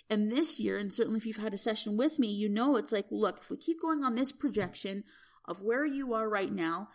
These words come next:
this is your potentiality for success or for what you're going to experience.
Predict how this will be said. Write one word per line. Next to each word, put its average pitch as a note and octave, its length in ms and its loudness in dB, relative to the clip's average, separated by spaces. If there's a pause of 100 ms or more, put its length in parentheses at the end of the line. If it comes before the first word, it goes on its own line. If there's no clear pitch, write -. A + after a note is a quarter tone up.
(160)
this C#4 200 4
is C4 120 4
your B3 80 -2
potentiality G3+ 840 -2
for F#3+ 240 -6
success - 680 -2
or - 120 -8
for - 200 -10
what - 200 -6
you're G3+ 120 -4
going C#3+ 200 -6
to G#3 120 -10
experience. - 680 -2